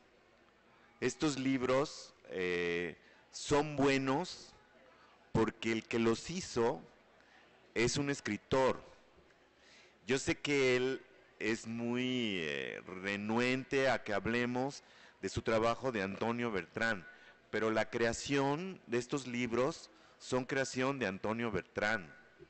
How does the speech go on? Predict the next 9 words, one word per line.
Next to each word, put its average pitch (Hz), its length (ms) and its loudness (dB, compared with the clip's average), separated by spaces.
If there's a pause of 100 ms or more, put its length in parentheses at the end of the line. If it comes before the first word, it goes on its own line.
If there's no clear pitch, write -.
(760)
El 104 160 -2
género 151 500 0
de 123 100 0
la 107 80 0
entrevista 110 1000 -2
es - 180 -8
un 131 120 -6
género 127 440 -2
literario. 101 840 0